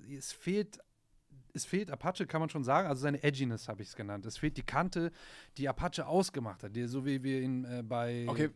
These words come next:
Speaker 2: no-, lass mal noch nicht in der Vergangenheit drüber sprechen, so, die ihn ausmacht.
Speaker 1: Mm,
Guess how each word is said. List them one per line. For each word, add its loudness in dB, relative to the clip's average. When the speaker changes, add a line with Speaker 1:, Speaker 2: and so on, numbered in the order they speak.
Speaker 2:
no-, 4
lass 10
mal 8
noch 10
nicht 8
in 6
der 10
Vergangenheit 6
drüber 6
sprechen, 4
so, 6
die -8
ihn 6
ausmacht. 4
Speaker 1:
Mm, -2